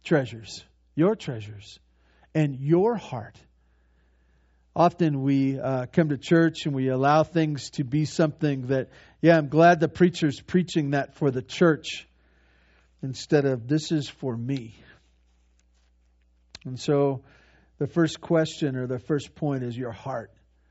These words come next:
Where's our heart? The second, uh, point I have for you this morning is your eyes. If you look down at verse twenty-two, it says, "The eye is the lamp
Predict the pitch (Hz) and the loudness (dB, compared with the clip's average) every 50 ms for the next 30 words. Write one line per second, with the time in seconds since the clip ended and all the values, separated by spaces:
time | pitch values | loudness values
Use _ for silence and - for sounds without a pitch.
0 | _ _ _ _ _ _ _ _ _ _ _ - 131 131 120 123 123 110 101 - | _ _ _ _ _ _ _ _ _ _ _ -8 -8 -6 -6 -6 -8 -10 -12 -12
1 | - 110 120 120 - _ _ _ _ _ _ _ _ _ _ _ _ _ _ _ | -14 -14 -14 -14 -18 _ _ _ _ _ _ _ _ _ _ _ _ _ _ _
2 | _ _ _ _ _ _ _ _ _ - 156 - - 208 226 226 - 240 190 175 | _ _ _ _ _ _ _ _ _ -8 -8 4 6 6 6 6 4 2 2 2
3 | - - 175 156 143 135 - - 175 170 165 160 156 160 160 156 - - 156 160 | 0 -2 0 0 0 0 0 2 4 6 6 6 6 6 4 4 4 4 4 4
4 | 151 143 143 - - - 160 156 160 165 165 156 143 143 135 117 - 147 139 135 | 4 4 0 -4 -4 0 2 2 4 4 2 2 0 -2 -2 -2 -2 0 0 0
5 | 131 - - 139 147 151 151 151 135 117 107 104 - - - _ _ _ _ _ | 0 0 0 2 4 6 6 4 4 2 -2 -6 -10 -14 -18 _ _ _ _ _
6 | _ _ _ - - - _ _ _ _ 185 180 190 220 208 269 240 233 220 196 | _ _ _ -20 -20 -20 _ _ _ _ 6 6 6 6 6 4 4 4 4 4
7 | 165 185 180 175 - - - 185 196 190 175 - - - 208 208 190 156 143 147 | 4 2 2 2 0 -2 0 2 2 2 2 0 0 2 4 6 6 6 6 2
8 | 156 156 - _ _ _ _ _ _ _ _ _ _ _ _ _ _ _ _ _ | -2 -6 -12 _ _ _ _ _ _ _ _ _ _ _ _ _ _ _ _ _
9 | _ _ _ _ _ _ _ _ _ _ _ _ _ - - _ - - - - | _ _ _ _ _ _ _ _ _ _ _ _ _ -20 -20 _ -20 -20 -20 -20
10 | _ - - 180 165 127 151 170 156 - 156 160 175 180 190 202 196 175 190 170 | _ 4 4 4 6 4 2 -2 0 0 0 0 2 4 4 4 4 4 2 0
11 | 131 - 156 147 131 131 131 143 156 170 170 165 151 143 - - | 0 0 0 0 0 0 0 2 2 4 4 2 2 -2 -4 -10